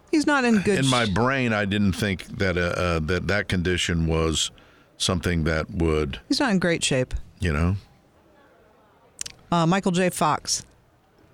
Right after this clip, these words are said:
Speaker 1: I'm sorry.
Speaker 2: I always worry about him, yeah.
Speaker 1: He just is really bad. He's bad.
Speaker 2: Yeah. I saw a recent interview with him, and he, he looked, um,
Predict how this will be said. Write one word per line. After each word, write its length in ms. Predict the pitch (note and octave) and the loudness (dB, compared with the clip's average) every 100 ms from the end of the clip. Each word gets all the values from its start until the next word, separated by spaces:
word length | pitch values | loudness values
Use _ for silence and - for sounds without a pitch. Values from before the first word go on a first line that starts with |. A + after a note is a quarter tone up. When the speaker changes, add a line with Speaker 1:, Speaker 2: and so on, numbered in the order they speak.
| _ _ | _ _
Speaker 1:
I'm 80 | G#3+ | -2
sorry. 420 | - F3 E3+ F#3+ | 0 2 2 4
Speaker 2:
I 60 | G3 | 4
always 240 | A#2+ A2+ | 4 2
worry 160 | F#2+ F#2+ | 2 2
about 220 | F2 E2 | 2 0
him, 260 | E2+ D#2 D2+ | 0 0 0
yeah. 280 | D#2 D2 C#2+ - _ | 0 -2 -6 -12 _
Speaker 1:
He 120 | - G#3 | -4 0
just 260 | A3 - | 0 0
is 120 | F3+ | -2
really 280 | F3 F#3+ F3+ | 0 2 2
bad. 260 | D3 D#3+ E3 | 2 0 0
He's 160 | D#3+ | 0
bad. 360 | D3 C#3+ D3+ A#2 | 0 0 0 2
Speaker 2:
Yeah. 200 | E2+ D2 C#2+ - - _ _ _ _ _ _ _ - | 0 -2 -6 -16 -20 _ _ _ _ _ _ _ -4
I 80 | F#2+ | -2
saw 180 | - G#2 | 2 2
a 40 | |
recent 400 | G2 G#2 - G2 | 2 2 0 -2
interview 380 | G2+ G2+ F2+ F2+ | 0 0 0 0
with 160 | D#2+ E2 | 0 0
him, 200 | F2+ E2+ | 0 0
and 120 | D#2+ | 0
he, 320 | E2+ E2+ E2 - - - - _ - _ _ _ _ _ _ | 2 0 -2 -6 -16 -20 -20 _ -20 _ _ _ _ _ _
he 180 | G#2 | -2
looked, 460 | F#2 F#2+ G#2 - - | 2 2 2 0 -2
um, 460 | F2+ E2 D#2 D#2 | 0 2 0 -2